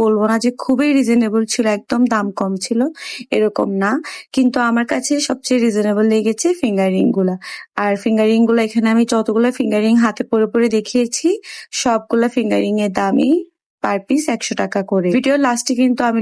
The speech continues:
লোকেশনটাও খুব ক্লিয়ারলি বলে দিব। আর আমার কাছে যে ফিঙ্গারিং গুলো পছন্দ হচ্ছিল, আমি কিন্তু হাতে ট্রায়াল দিয়ে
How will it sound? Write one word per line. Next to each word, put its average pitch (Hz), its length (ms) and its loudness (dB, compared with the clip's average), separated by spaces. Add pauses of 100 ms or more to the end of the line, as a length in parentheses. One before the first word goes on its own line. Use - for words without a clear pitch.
লোকেশনটাও 208 600 -2 (100)
খুব 214 100 -2 (120)
ক্লিয়ারলি 202 480 2
বলে 202 260 2
দিব। 202 120 -2 (320)
আর 196 80 -4 (180)
আমার 208 260 -2
কাছে 240 200 -4 (100)
যে 233 80 2 (160)
ফিঙ্গারিং 202 460 2
গুলো 214 140 2 (120)
পছন্দ 208 320 -4 (140)
হচ্ছিল, 240 340 0 (540)
আমি 208 220 -2
কিন্তু 214 260 -4
হাতে 214 200 -2 (100)
ট্রায়াল 196 320 0
দিয়ে 208 140 2